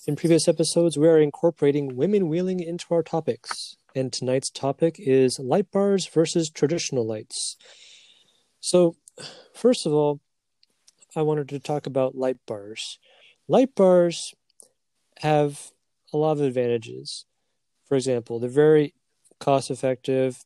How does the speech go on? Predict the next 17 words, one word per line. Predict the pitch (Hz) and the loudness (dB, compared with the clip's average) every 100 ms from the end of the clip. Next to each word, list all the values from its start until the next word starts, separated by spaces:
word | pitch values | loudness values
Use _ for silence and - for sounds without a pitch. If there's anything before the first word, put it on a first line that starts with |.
| _ | _
they | 120 120 120 - _ _ _ | -6 -6 -8 -20 _ _ _
use | 127 131 139 - - - | -6 -4 -2 -6 -14 -16
less | 123 123 139 147 143 - - _ _ _ - | -4 2 4 4 2 -4 -6 _ _ _ -8
energy, | 139 135 127 135 135 131 - _ _ _ | -6 -6 -6 -6 -4 -6 -10 _ _ _
and | 123 123 123 123 123 - | -6 -4 -4 -6 -8 -2
they | 135 143 | 0 0
can | - 180 | -2 -4
get | 175 | -4
kinda | - 170 147 | -2 -2 0
hot, | 160 156 | -2 0
but | 143 - | -2 0
the | 135 | -2
technology | 139 135 143 143 135 | -2 -2 -2 0 0
is | 127 | 0
out | 131 127 | 0 0
there | 131 127 | 0 0
to | - 123 | 0 -4